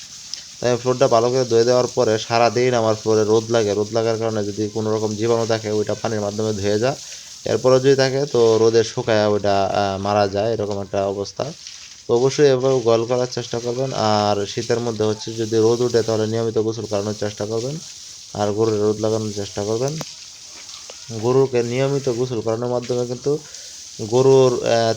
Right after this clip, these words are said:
তিরিশ থেকে চল্লিশ পার্সেন্ট স্বাস্থ্যের উন্নতি হয়, কারণ গরুকে নিয়মিত গোসল দিলে গরুর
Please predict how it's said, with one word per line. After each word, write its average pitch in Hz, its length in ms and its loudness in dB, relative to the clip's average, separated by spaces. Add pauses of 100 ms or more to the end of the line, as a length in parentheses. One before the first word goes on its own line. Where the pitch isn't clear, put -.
তিরিশ 135 240 2
থেকে 135 200 0
চল্লিশ 143 380 2
পার্সেন্ট 131 340 -2
স্বাস্থ্যের 131 360 -2
উন্নতি 113 400 -2
হয়, 98 260 0
কারণ 104 220 -2
গরুকে 110 380 0
নিয়মিত 117 340 -2
গোসল 110 380 -2
দিলে 113 200 0
গরুর 113 240 0